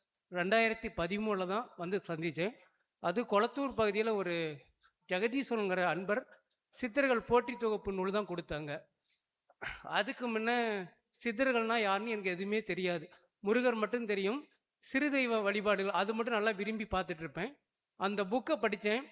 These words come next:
ஓம் அகத்தீசாய நம. யாருக்கும் இடையூறு செய்யக்கூடாது, நாம் இடையூறு செஞ்சாலும் பிறகு இடையூறு செய்யன்ற எண்ணம்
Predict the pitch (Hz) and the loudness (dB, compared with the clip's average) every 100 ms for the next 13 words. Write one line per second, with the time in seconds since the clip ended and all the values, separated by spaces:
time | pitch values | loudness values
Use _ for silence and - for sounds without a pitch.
0 | _ - 190 226 240 196 220 220 226 - | _ -6 2 2 2 0 0 0 -6 -2
1 | 208 208 190 175 170 - - _ _ _ | 0 2 0 -2 -4 -6 -18 _ _ _
2 | _ - 180 196 233 262 277 247 202 240 | _ -6 2 4 6 2 -2 -4 0 -2
3 | 254 233 214 202 185 175 180 175 180 208 | -2 -4 -4 -2 0 0 -2 0 0 2
4 | 190 220 262 - 220 214 214 233 330 - | 0 0 0 -2 -4 2 2 2 -2 -8
5 | - _ - 254 302 294 254 269 247 233 | -20 _ -2 0 2 0 0 -2 -2 -2
6 | 220 214 220 233 | 0 0 0 -2